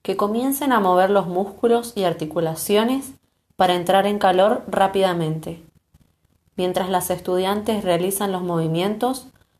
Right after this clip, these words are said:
la profesora toma lista. La profesora les comenta que en la clase del día realizará la evaluación del test de Cooper,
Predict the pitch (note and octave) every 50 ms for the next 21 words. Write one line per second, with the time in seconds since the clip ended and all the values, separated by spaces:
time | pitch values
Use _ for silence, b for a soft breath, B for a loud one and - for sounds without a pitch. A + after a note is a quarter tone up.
0 | _ _ _ - F3 F#3 F#3 F#3+ F#3+ F#3 - F#3+ F3+ - - G3+ G#3 G#3+ A3 A#3
1 | A3+ - - - F#3 F3+ F3+ F3+ E3+ E3 E3 D#3+ - - D#3+ D#3 D3+ D#3 - _
2 | _ _ _ _ _ _ _ _ _ _ _ _ _ _ _ _ _ _ _ _
3 | _ _ _ _ _ _ _ - G3 G3 G#3+ G#3+ G#3+ A#3 A3+ A3+ - B3 B3+ C4+
4 | C#4 C4+ B3+ - - G3+ F#3+ F#3+ G3 G3+ G3+ A3 A3+ A3 G3+ F3+ F3 E3+ E3+ D#3+
5 | D#3+ E3+ F3 F3+ F3+ - - G3+ F#3 F3 E3+ E3+ E3 F3 F3 F#3 G3 A3 A3+ B
6 | B B B B B B B _ - A3 A3+ A3+ A3 A3+ A3+ A3+ A#3 A3 A3 A3+
7 | B3 B3+ A#3+ A3 G3 F#3+ F#3 F3+ F3+ F3+ - G3 G3 G#3+ A3 A3 G#3 F#3 F3+ F3+
8 | F#3+ F#3+ F#3 G3 F#3+ F3+ - - D#3 D#3 D3+ - C3+ D#3+ -